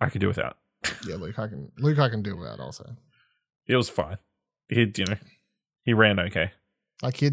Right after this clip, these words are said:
Speaker 2: yeah, he yelled and screamed and ran okay. Good job, Luke.
Speaker 1: <laughs> Just like Mark Hamill. <laughs>
Speaker 2: Yeah. Did it well. And then, of course, the last thing you can't forget to mention.
Speaker 1: Can I just
Speaker 2: we
Speaker 1: say,
Speaker 2: did
Speaker 1: I loved, uh,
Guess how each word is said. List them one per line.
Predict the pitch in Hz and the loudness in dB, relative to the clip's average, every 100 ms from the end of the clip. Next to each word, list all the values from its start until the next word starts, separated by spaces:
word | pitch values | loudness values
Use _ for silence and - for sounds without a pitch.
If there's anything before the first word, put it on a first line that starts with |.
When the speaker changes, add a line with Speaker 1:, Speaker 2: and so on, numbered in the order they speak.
| 131 | 0
Speaker 2:
yeah, | 123 104 110 | -4 -4 -6
he | 117 | -6
yelled | 113 123 143 143 | -2 2 4 4
and | 135 | 2
screamed | - 135 143 143 | 0 -2 2 2
and | 120 | 0
ran | 117 123 | 0 2
okay. | 131 123 92 98 - | 2 0 -4 -8 -8
Good | 110 | -6
job, | 101 73 | -6 -6
Luke. | - 175 160 151 - | 0 2 2 -2 -6
Speaker 1:
<laughs> | 151 _ - - _ _ _ - | -8 _ -20 -20 _ _ _ -2
Just | 117 - | 0 4
like | 135 - - - - - | 4 4 -2 -10 -12 -10
Mark | 98 - | -8 -6
Hamill. | 76 - _ - | -10 -14 _ -10
<laughs> | - - - | -10 -10 -16
Speaker 2:
Yeah. | - - - - - - - - - _ _ _ - | -16 -18 -20 -20 -6 -6 -6 -10 -18 _ _ _ -10
Did | 117 | -8
it | 95 | -8
well. | 69 - _ _ - _ _ _ _ _ - | -12 -18 _ _ -20 _ _ _ _ _ -2
And | 151 | 0
then, | 175 | 2
of | 151 | 4
course, | 185 170 - - _ | 6 6 4 -6 _
the | 151 | 2
last | 170 208 - | 6 6 4
thing | 123 | -4
you | 110 | -4
can't | 120 117 | -6 -6
forget | - 123 104 | -6 -8 -8
to | |
mention. | 120 117 143 135 131 - | -10 -4 -2 -2 -4 2
Speaker 1:
Can | 143 | 6
I | 165 | 6
just | 180 147 | 6 8
Speaker 2:
we | |
Speaker 1:
say, | 156 165 | 10 10
Speaker 2:
did | 143 | 10
Speaker 1:
I | |
loved, | 135 127 135 127 - | 10 10 8 6 4
uh, | 117 104 | 8 8